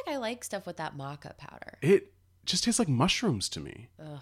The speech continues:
Speaker 2: It's like I made, like, a, it was, like, apple, spinach,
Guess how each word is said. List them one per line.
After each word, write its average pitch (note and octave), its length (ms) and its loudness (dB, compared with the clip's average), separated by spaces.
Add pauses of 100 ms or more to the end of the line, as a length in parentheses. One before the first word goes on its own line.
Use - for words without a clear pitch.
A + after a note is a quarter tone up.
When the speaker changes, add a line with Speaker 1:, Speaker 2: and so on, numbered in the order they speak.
(100)
Speaker 2:
It's C#3 160 4
like D#3 200 8
I D3 100 8
made, D#3 240 8
like, D3+ 140 4
a, C3+ 180 10
it B2 80 4
was, B2+ 100 4
like, B2 240 4
apple, B2 720 6 (200)
spinach, - 1080 4